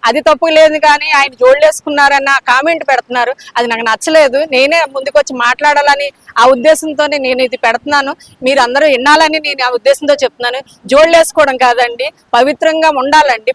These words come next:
పవిత్రంగా చూడాలండి. పవి-, ఆయనకి ఏంటండి, ఏడుకొండల వారికి బోల్డ్ ఉందండి డబ్బు.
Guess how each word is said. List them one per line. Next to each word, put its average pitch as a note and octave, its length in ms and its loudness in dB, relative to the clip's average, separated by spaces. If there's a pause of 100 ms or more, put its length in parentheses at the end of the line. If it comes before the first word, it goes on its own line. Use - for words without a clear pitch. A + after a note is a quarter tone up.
పవిత్రంగా D#4+ 480 0
చూడాలండి. C#4 760 2 (280)
పవి-, A#3+ 320 2
ఆయనకి D4 380 0
ఏంటండి, D4+ 420 0 (100)
ఏడుకొండల D4+ 440 2
వారికి D#4 360 2
బోల్డ్ C4+ 420 2
ఉందండి D#4 300 -2
డబ్బు. A3+ 320 0